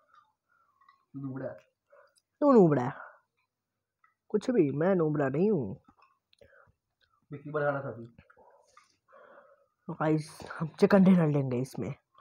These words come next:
Speaker 2: इस वॉर में आएगा चिकन। मैं बहुत ही प्रो हूँ भाई,
Speaker 1: बंदा है।
Speaker 2: कार्नेटेड में।
Speaker 1: हम्म।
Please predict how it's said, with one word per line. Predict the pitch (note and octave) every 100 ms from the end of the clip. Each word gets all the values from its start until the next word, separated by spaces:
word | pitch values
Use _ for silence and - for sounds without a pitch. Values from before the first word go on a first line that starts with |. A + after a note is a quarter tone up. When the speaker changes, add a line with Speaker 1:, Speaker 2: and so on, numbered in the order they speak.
| - - _
Speaker 2:
इस | - -
वॉर | D#3+ D3 C#3
में | C3
आएगा | A2+ D3 B2
चिकन। | - E3+ D#3 C#3 C3 B2 C3 _ _ _ _ _ _ E3+
मैं | E3+
बहुत | E3 E3
ही | E3
प्रो | E3 D3+ C#3
हूँ | B2
भाई, | B2
Speaker 1:
बंदा | D3+ A#2
है। |
Speaker 2:
कार्नेटेड | G#2+ B2 - F#2+
में। | G2+ G#2 - _ _ _ -
Speaker 1:
हम्म। | C3 B2+ A#2